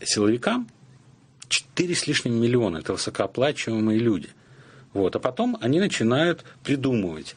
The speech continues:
э, всевозможные вещи, связанные, э, с, с тем, чтобы, э,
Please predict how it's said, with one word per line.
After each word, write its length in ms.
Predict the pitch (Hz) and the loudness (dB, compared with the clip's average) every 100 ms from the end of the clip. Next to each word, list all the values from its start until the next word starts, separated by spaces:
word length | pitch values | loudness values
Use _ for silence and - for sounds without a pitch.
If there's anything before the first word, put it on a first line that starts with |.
| - - - | -20 -20 -10
э, 240 | 95 90 87 | -6 -4 -4
всевозможные 760 | - 101 98 104 92 - 92 | -2 0 0 0 -2 -2 -2
вещи, 340 | 110 190 - - | -2 -2 -4 -6
связанные, 800 | - 113 151 127 117 107 98 98 - - | -2 0 0 -2 -2 0 0 -4 -8 -8
э, 520 | 98 95 95 92 92 - - | -2 2 2 2 0 -2 -6
с, 300 | - - - - - | -4 -4 -6 -16 -12
с 140 | - - | -8 -2
тем, 160 | 156 | -2
чтобы, 320 | 165 107 101 95 - - - - - - | 0 -2 -2 -2 -8 -14 -12 -12 -14 -8
э, 640 | 92 90 87 87 85 85 | -2 0 0 0 0 -2